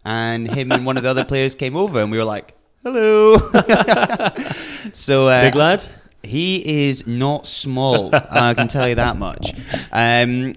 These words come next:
Speaker 1: although I think he's playing for Tasman in the Mitre Cup. So I don't think he'll actually be across until October time, which, you know, probably isn't actually that,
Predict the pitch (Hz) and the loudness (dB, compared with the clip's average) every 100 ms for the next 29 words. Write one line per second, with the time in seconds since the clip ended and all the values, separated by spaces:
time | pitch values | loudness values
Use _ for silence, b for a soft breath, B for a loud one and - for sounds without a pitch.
0 | - 131 135 139 139 214 190 - - - | -4 2 2 2 -2 -8 -10 -12 -16 -12
1 | 143 139 123 147 135 123 127 123 123 - | -10 -10 -10 -8 -8 -8 -6 -6 -6 -8
2 | 151 175 101 - - _ - 110 110 107 | -10 -8 -10 -12 -20 _ -10 -6 -4 -4
3 | 110 113 - - 160 - - b b b | -4 -6 -8 -10 -10 -10 -18 b b b
4 | - 120 120 165 131 143 120 123 117 110 | -2 0 0 -2 -4 -10 -8 -8 -8 -10
5 | 113 104 110 110 - 123 85 - - - | -12 -12 -12 -14 -12 -14 -14 -20 -20 -14
6 | 104 101 101 - 101 101 101 101 101 101 | -12 -10 -12 -8 -6 -4 -4 -4 -4 -4
7 | - - 95 - - 127 117 98 - 98 | -8 -8 -10 -10 -8 -6 -4 -6 -12 -16
8 | _ - - 78 82 _ B B B B | _ -20 -16 -16 -16 _ B B B B
9 | B 120 - - - - - - 107 101 | B -6 -6 -8 -10 -10 -10 -10 -10 -8
10 | 131 107 101 90 90 - 98 95 92 | -10 -10 -10 -12 -16 -18 -14 -12 -14